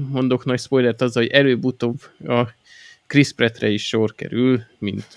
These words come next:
mint katona, és átmegy a jövőbe szörnyeket hentelni,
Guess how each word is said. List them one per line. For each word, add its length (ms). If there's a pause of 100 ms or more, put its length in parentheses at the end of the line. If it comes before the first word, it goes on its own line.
mint 280
katona, 540 (580)
és 680 (240)
átmegy 400
a 140
jövőbe 560 (140)
szörnyeket 640
hentelni, 720